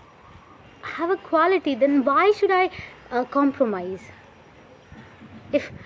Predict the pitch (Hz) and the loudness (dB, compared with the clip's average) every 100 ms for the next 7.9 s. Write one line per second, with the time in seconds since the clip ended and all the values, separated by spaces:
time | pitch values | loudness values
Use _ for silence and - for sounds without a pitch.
0 | - - 226 208 - - - 202 196 208 | -20 -6 -2 -2 -4 -12 -8 -2 2 2
1 | 262 330 320 359 349 311 - - - - | 4 2 2 2 2 2 -4 -18 -20 -20
2 | - - - - 269 254 254 - 269 240 | -20 -20 -20 -4 2 4 2 -2 -2 -2
3 | 220 220 233 - 214 202 254 - - 240 | 0 -2 -4 -6 -2 0 0 -2 -4 0
4 | 294 269 - - 277 294 262 269 - 320 | 0 0 -4 -4 0 4 4 2 0 -4
5 | 285 262 226 220 233 277 254 285 269 262 | -4 -4 -2 -2 -4 -4 -4 -4 -2 -2
6 | 302 220 165 - - - - - - - | -2 -4 -6 -10 -12 -14 -18 -18 -20 -18
7 | - - - - - 277 311 285 175 | -18 -18 -14 -12 -6 -2 0 -2 -6